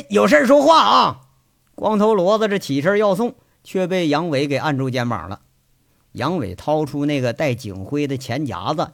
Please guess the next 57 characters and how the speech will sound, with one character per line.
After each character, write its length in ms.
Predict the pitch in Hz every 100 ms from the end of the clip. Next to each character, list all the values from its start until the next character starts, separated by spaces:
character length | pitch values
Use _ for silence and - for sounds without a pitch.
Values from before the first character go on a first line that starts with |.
| _
递 220 | 175 139
给 160 | 110 104
了 80 |
光 180 | 113 123
头 160 | 117 120
骡 240 | 95 107
子， 140 | 127 127 -
笑 300 | - 170 120
着 80 |
跟 120 | 107 104
他 120 | 98
说 180 | 92 85 _ _ _ _
：“这 220 | 175 170
玩 200 | 98 92
意 100 | 110
儿 60 | 98
啊， 140 | 76 _
很 260 | _ 139 165
好 200 | 131 113
学， 340 | 117 131 165 - _ _ _ _ _ _ _ _
你 220 | 135 143
拿 260 | 151 160 214
着 100 | 220
这 140 | 220
个 100 | 185
东 280 | 165 185 190
西 180 | 170 131 _ -
多 180 | 185
实 240 | 185 - 165
践 240 | 202 165
几 140 | 110 82
回， 220 | 85 - _ _
说 360 | - 226 233 233
话 240 | 254 202
时 120 | 127
候 120 | 165 190
把 200 | 87 101
自 220 | 233 202
己 160 | 98
就 180 | 95 160
当 260 | 131 202 202
成 180 | 190 208
真 200 | 220 202
警 180 | 131
察， 320 | 101 127 170 -
那 200 | 190 220
就 140 | 190
成 300 | 160 107 127
了。 160 | 226 - _ _ _ _ -
”“哎 100 | 190
呀， 140 | 90 - -
那 120 | - - _
谢 300 | - 302 294
谢 100 | 196
大 160 | 190 170
哥 160 | 151
啊。” 440 | 139 202 196 117